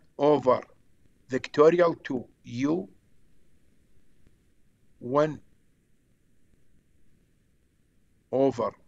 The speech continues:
factorial three، هنا U over factorial four وتستمر. أنا بذولا كلهم شنو اللي يهمني؟ أ-، أ-، طبعًا أرد أعوض، خلينا نرد نعوض مكان يو، إحنا فرضنا يو equal Z minus one.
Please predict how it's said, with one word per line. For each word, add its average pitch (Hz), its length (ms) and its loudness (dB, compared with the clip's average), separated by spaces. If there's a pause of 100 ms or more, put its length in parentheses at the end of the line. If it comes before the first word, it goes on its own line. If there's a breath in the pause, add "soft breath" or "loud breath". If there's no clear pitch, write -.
(180)
factorial 139 800 -4
three، 170 240 -14 (400)
هنا 131 380 -6 (100)
U 151 440 -6 (100)
over 127 400 2
factorial 135 680 -6
four 156 380 -6 (500)
وتستمر. - 600 0 (1000)
أنا 320 280 10
بذولا 262 360 10
كلهم 254 360 6
شنو 233 240 4
اللي 165 120 6
يهمني؟ 110 440 -4 (460)
أ-، 180 40 8
أ-، 214 240 4
طبعًا 214 340 10
أرد 208 260 10
أعوض، 180 560 10 (220)
خلينا 175 260 6
نرد 185 260 6
نعوض 185 400 10
مكان 185 460 6
يو، 196 340 6 (340)
إحنا 170 140 -2
فرضنا 180 360 4
يو 214 280 6 (360)
equal 202 440 4
Z 208 200 8
minus 131 520 2
one. 113 100 -14